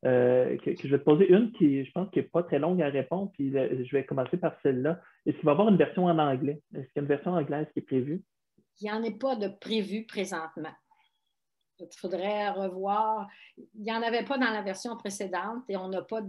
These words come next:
Speaker 2: négocié cette, cette, ce volet-là, effectivement.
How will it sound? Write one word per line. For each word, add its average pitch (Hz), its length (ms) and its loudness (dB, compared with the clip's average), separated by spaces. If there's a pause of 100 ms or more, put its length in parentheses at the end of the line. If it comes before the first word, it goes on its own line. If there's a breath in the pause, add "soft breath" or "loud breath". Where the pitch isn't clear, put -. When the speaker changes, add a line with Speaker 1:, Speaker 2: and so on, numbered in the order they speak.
(120)
Speaker 2:
négocié 214 720 -2
cette, 185 400 -10 (140)
cette, 175 420 -12 (120)
ce 156 180 -10
volet-là, 180 680 -4
effectivement. 170 680 -12